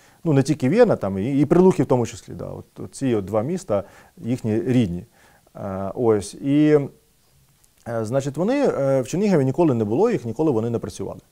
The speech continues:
Е, вони, коли побачили, що партія «Рідний дім», згідно всіх соціологічних опитувань, є лідером, е, симпатії чернігівців, зрозуміло чому. Е, вони нічого іншого не придумали. Цим людям про себе немає чого розповідати чернігівцям. У них немає за ними якихось здобутків,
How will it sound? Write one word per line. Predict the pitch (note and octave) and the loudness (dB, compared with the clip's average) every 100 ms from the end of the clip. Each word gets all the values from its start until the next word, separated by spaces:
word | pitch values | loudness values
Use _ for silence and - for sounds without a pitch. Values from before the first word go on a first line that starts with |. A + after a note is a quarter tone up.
| _ _ _ _ _ - | _ _ _ _ _ -10
Е, | G2+ G2 | -8 -6
вони, | A#2+ G#3+ C4 | -4 -2 -2
коли | B2+ D3+ E3 | -2 0 0
побачили, | D3+ C#3 C3+ A2 G2+ | 2 4 4 0 -6
що | - | -2
партія | C#3 D3 A#2+ | -2 -2 -2
«Рідний | A2 G2+ | -4 -4
дім», | F#2 F2+ F2 - _ _ _ | -4 -6 -8 -16 _ _ _
згідно | A#2 D#3+ D3 | -4 -2 -2
всіх | - D3 | -4 -8
соціологічних | B2 A#2+ B2+ - G#2+ | -6 -2 -2 -4 -8
опитувань, | G#2 D3 C#3+ G2+ F#2 | -6 -6 -4 -4 -4
є | G2+ B2+ F#2 | 0 0 0
лідером, | G2+ F#2 F#2+ G2 G2 | -2 -4 -6 -8 -10
е, | G#2 G2 F#2+ | -10 -8 -10
симпатії | F2+ G#2 B2+ B2 F2+ | -10 -8 -4 -4 -8
чернігівців, | F#2 A#2+ A#2+ - F#2 | -12 -8 -8 -8 -10
зрозуміло | F#2 F2+ B2 A#2+ | -10 -8 -6 -6
чому. | - F2+ F2 A2 _ _ _ - | -6 -10 -12 -14 _ _ _ -14
Е, | G2 G2 G2 G2 G2 | -8 -6 -4 -4 -6
вони | G#2 D3+ B3+ G#3+ C3 E2+ - - | -6 -4 -2 0 -2 -4 -14 -12
нічого | B2 A#2+ D#3+ D3 | -8 -2 2 2
іншого | D#3+ B2 A#2+ | 0 -2 -2
не | |
придумали. | A2 G2+ F#2+ F#2 G#2+ A#2 | -2 -4 -4 -6 -8 -8
Цим | C#3+ C3+ | -2 2
людям | E3 A#2 | 2 2
про | A#2+ | -2
себе | - D3+ A2+ | -2 0 0
немає | G#2+ A#2+ G#2 | 0 0 0
чого | - F#2+ | -2 -4
розповідати | G2 - G2+ F#2+ F#2+ | -6 -6 -6 -4 -6
чернігівцям. | F2+ F2+ G2 F#2 G#2+ F3+ F3+ - _ _ | -8 -10 -10 -10 -12 -14 -14 -20 _ _
У | A2+ | -6
них | A2+ | -4
немає | B2 B2+ A#2+ | 0 4 4
за | F#2 | 2
ними | G#2 G2+ | -2 -2
якихось | F#2 - F2+ | -4 -6 -10
здобутків, | E2+ G2+ G#2 F3 - B2+ | -6 -4 -4 -4 -4 -6